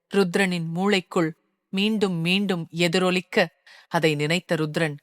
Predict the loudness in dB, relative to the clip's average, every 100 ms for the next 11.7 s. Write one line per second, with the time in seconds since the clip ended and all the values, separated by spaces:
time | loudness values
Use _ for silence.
0 | -2 2 4 2 -2 0 0 0 2 0
1 | -2 -4 2 2 0 -8 _ _ _ 2
2 | 4 4 0 _ _ -4 0 0 0 -2
3 | -4 -2 -4 -6 _ _ _ -8 -2 2
4 | 2 2 -4 _ _ _ 0 2 2 0
5 | -2 -2 0 0 2 2 2 2 0 -2
6 | _ _ _ _ -4 0 4 4 4 2
7 | 0 0 0 0 0 0 2 2 2 -2
8 | _ _ _ _ -2 -2 -2 -2 0 4
9 | 4 2 -2 -10 _ _ _ -2 0 0
10 | -2 0 0 4 8 8 6 2 0 0
11 | 0 0 2 2 4 4 4